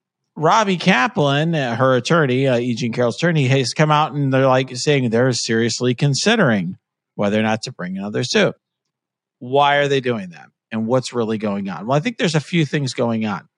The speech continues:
to explain why my, why this may be the one case out of a hundred. One thing is,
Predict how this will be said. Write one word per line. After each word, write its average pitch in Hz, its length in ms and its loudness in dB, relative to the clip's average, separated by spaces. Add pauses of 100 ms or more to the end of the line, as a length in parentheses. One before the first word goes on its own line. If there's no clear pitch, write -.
to 123 100 -6
explain 123 520 0
why 117 300 2
my, 113 220 2 (240)
why 127 360 2
this 123 260 -4
may 127 180 2
be 120 140 -4
the 110 120 -2
one 117 380 -4
case 110 320 -4
out 104 120 -2
of 98 80 -6
a 98 60 -4
hundred. 92 300 -6 (1400)
One 233 260 2
thing 196 240 2
is, 131 580 2